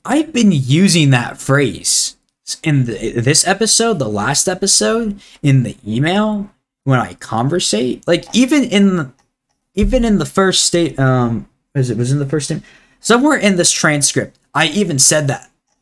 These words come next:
So if that's a threat, I guess I'm threatening everyone.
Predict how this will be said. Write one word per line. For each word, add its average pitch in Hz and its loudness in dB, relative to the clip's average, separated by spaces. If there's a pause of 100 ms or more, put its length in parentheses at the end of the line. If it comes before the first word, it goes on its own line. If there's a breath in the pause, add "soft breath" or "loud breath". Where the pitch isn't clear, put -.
(300)
So 180 0
if 208 0
that's 214 0
a 233 0
threat, 127 -2
I 120 -2
guess 135 0
I'm 175 0
threatening 131 -2
everyone. 123 -4